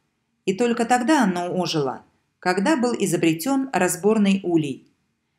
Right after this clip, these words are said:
Примерно такой, какие сейчас можно увидеть на пасеках. В него вставляют рамки с сотами, и пчелы заполняют ячейки медом. Пчеловод достает рамки, не причиняя никакого вреда пчелиной семье.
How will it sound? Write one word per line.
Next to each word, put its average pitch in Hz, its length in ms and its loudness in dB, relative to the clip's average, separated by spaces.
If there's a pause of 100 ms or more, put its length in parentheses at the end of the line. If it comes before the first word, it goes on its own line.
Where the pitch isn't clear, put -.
(100)
Примерно 190 480 2
такой, 277 500 -2 (260)
какие 240 400 2
сейчас 254 460 -2
можно 180 320 -2
увидеть 220 340 0
на 180 120 -2
пасеках. - 760 -6 (540)
В 170 120 -2
него 220 280 2
вставляют 220 580 2
рамки 294 300 -2
с - 140 0
сотами, 160 560 -4 (360)
и 175 120 -2
пчелы 302 380 2
заполняют 214 720 0
ячейки 220 540 -4
медом. 160 560 -2 (720)
Пчеловод 180 560 0
достает 190 480 0
рамки, 254 500 -2 (240)
не 180 120 -4
причиняя 254 540 0
никакого 208 540 0
вреда 180 360 0
пчелиной 180 500 0
семье. 151 520 -6